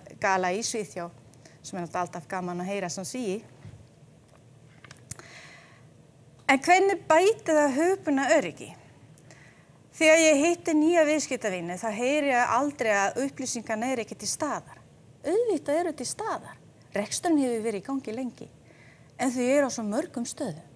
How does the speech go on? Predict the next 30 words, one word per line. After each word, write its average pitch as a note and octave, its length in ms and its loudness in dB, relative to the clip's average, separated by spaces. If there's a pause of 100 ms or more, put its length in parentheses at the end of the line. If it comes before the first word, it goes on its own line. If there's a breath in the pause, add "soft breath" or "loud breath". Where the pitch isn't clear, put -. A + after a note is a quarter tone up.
(640 loud breath)
Og G#3+ 140 -6
þessu A#3+ 160 -2 (100)
óaðgengilegt A3 1300 -2
að G#3 140 -8
starfsmenn A#3+ 580 2
þurfa A#3+ 300 -2
að G#3+ 80 -2
leita A#3 500 -2
langan A#3 560 -2
tí-, - 160 -12
leika A#3+ 240 -4
langan B3 400 -4
tíma C4+ 460 -4 (340 loud breath)
til G#3+ 140 -6
að G3+ 160 0
leita C#4+ 480 0
eftir C#4 260 -6
upplýsingar. - 540 -14 (880 soft breath)
Og B3+ 100 -4
svo E4 160 2
þegar D#4+ 220 4
loksins D#4+ 340 0
fæ E4 220 4
upplýsingarnar C4 560 -4
í - 20 -2
hendina, D4 480 -2
þá - 160 -12
eru C4+ 220 0
ekki B3 180 -8
viss B3 460 -2